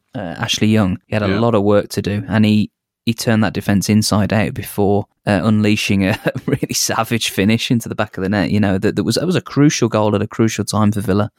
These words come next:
Speaker 1: you know, deep into that game, and it was outstanding.
Speaker 2: We said last season that, uh... He was unlucky not to have bagged more goals, and you could easily see him getting twenty. He could be a twenty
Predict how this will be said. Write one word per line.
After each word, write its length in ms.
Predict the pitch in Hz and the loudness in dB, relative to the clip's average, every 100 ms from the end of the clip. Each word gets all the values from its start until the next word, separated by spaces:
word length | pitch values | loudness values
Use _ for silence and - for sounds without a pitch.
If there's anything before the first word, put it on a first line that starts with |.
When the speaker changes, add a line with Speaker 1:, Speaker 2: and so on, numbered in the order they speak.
| - | -4
Speaker 1:
you 60 | |
know, 160 | 82 90 - _ - | -2 -2 -4 _ -4
deep 320 | 113 123 - | 2 2 2
into 220 | 101 90 | 0 2
that 160 | 95 73 | -2 0
game, 360 | 92 87 73 - _ | 0 0 0 -4 _
and 100 | 104 | -2
it 60 | 101 | -2
was 100 | 107 | 0
outstanding. 500 | 120 - 95 101 120 _ _ _ _ _ _ _ - | -2 -2 -2 0 -2 _ _ _ _ _ _ _ -12
Speaker 2:
We 60 | 127 | -4
said 240 | 170 127 | -2 0
last 240 | 117 110 | -2 -4
season 480 | - 120 117 101 90 | -2 0 0 -2 -4
that, 460 | 87 90 - - - | -4 -4 -6 -16 -6
uh... 580 | 95 92 90 87 82 - _ - | -4 -4 -4 -6 -8 -12 _ -12
He 60 | - | -6
was 180 | 117 147 | -2 -2
unlucky 520 | 151 143 160 - 120 | 0 -2 -2 -4 -2
not 180 | 123 - | -2 -2
to 100 | 123 | -6
have 160 | 107 - | -6 -8
bagged 280 | 117 113 110 | -6 -6 -4
more 280 | 113 123 123 | -2 0 0
goals, 480 | 98 95 87 87 - | 0 -2 -2 -6 -8
and 160 | 110 | -4
you 80 | 113 | -4
could 200 | 110 117 | -2 -4
easily 580 | - 127 143 139 123 117 | -4 -4 -2 -2 -4 -4
see 260 | - 113 | -2 -2
him 140 | 101 95 | -2 -2
getting 300 | 101 95 90 | -4 -4 -8
twenty. 500 | - 113 92 73 - | -4 -4 -4 -8 -14
He 120 | - | -16
could 200 | 101 107 | -14 -10
be 120 | 98 | -6
a 40 | 95 | -6
twenty 300 | - 101 | -6 -6